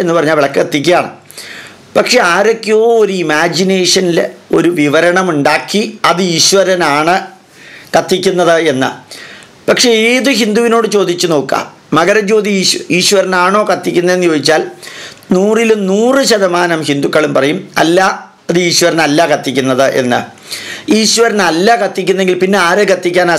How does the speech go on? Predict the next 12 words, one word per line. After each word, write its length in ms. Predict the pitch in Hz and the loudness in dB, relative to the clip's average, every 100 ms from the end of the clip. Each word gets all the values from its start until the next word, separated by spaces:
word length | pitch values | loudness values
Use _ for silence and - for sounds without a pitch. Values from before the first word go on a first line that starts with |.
| 127 | 2
സാധ്യത? 380 | 127 135 170 175 196 - - - - - 202 | 0 2 2 0 -2 -16 -20 -20 -16 0 2
ഏതെങ്കിലും 360 | 214 208 202 180 | 2 0 0 0
മൃഗങ്ങൾ 420 | 170 196 220 220 214 - | 2 2 2 0 0 -2
പൊന്നമ്പലമേട്ടിൽ 640 | 165 180 185 185 180 175 175 | -2 0 2 2 0 0 0
ചെന്നിട്ട് 360 | 175 156 147 151 135 - - - 160 | 0 0 0 0 -2 -12 -16 -4 -2
വിളക്ക് 240 | 175 175 | -2 0
കത്തിക്കാൻ 340 | 180 160 143 147 143 | -2 0 -2 0 0
സാധ്യതയില്ല. 520 | 135 135 143 120 127 - - - _ - - - - - - | 0 0 0 0 -2 -2 -10 -20 _ -20 -20 -20 -20 -20 -2
പിന്നെ 180 | 147 156 | 0 2
കത്തിക്കാൻ 340 | 165 - 170 160 156 | 0 0 0 0 0
സാധ്യതയുള്ള 460 | 156 160 165 165 165 | 0 2 2 2 0
മനുഷ്യർ 240 | 165 165 | 0 0